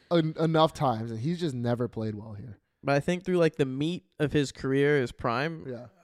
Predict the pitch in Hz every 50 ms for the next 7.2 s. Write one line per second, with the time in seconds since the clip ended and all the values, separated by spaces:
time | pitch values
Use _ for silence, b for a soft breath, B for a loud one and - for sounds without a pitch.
0 | _ _ - 139 143 143 160 170 165 165 175 180 - 165 208 226 175 135 107 101
1 | 95 - 165 180 240 240 143 120 117 131 147 180 175 156 143 - 175 180 214 226
2 | 143 117 110 - _ - 135 139 139 - - 170 180 165 117 107 117 120 123 131
3 | 127 127 143 139 131 143 143 120 - - _ _ - - 131 131 135 143 147 143
4 | 143 - 139 131 127 123 - 120 110 - - 98 78 92 - - - 135 127 127
5 | 127 - _ _ _ _ _ _ - 135 135 131 127 123 123 120 110 104 98 -
6 | _ _ _ _ _ _ _ _ _ _ _ _ _ - - - 190 180 165 160
7 | 143 127 - -